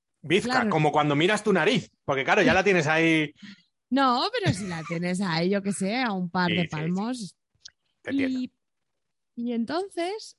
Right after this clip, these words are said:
Speaker 2: eh, es como un este de, "Jo, voy a jugar con esto", ¿sabes? A ver, hay ratos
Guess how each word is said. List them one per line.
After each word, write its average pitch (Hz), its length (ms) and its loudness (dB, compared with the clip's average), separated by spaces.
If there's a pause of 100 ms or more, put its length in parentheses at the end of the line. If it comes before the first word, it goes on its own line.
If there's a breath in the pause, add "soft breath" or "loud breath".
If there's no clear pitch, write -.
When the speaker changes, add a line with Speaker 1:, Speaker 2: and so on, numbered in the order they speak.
Speaker 2:
eh, 214 480 -4
es 214 200 -6
como 254 440 -6
un 226 240 -6
este 220 360 -2
de, 185 440 0 (200)
"Jo, 160 300 -6
voy 170 100 0
a 208 60 2
jugar 233 380 -8
con 170 180 -6
esto", 175 380 -10
¿sabes? 247 400 -4 (320 soft breath)
A 196 40 -12
ver, 202 140 0
hay 285 140 0
ratos 294 680 -4